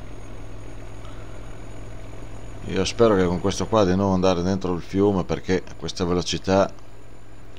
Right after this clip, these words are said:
il drift sulla terra è proprio questione di un attimo, eh. Destra, sinistra, eccolo là che è già partita, vede?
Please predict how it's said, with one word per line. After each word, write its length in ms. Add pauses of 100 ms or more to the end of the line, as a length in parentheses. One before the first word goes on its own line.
(580)
il 180
drift 640
sulla 320
terra 640
è 180
proprio 460
questione 480
di 80
un 120
attimo, 500
eh. 80 (920)
Destra, 760
sinistra, 840 (300)
eccolo 460
là 200
che 100
è 20
già 160
partita, 540
vede? 360